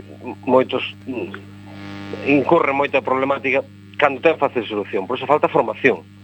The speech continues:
Claro, a moita xente chegamos tarde con esa formación, pero, bueno, damos xa información puntual. "Mire, usted,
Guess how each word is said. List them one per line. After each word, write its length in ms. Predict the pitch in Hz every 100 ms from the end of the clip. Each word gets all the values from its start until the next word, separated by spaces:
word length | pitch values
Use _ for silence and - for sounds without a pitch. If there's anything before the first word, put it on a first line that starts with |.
| - - - - -
Claro, 240 | - 139 117
a 160 | 127
moita 320 | 131 165 170
xente 240 | 165 170 185
chegamos 400 | - 151 120 113 101
tarde 320 | 117 104 98
con 160 | 104
esa 320 | 104 117 110 110
formación, 480 | - 113 123 - 185
pero, 160 | 160 147
bueno, 160 | 151
damos 160 | 135 143
xa 160 | 147 139
información 480 | 139 135 131 139
puntual. 560 | 135 139 135 156 175 160
"Mire, 240 | 135 120
usted, 480 | 107 - 151 151 -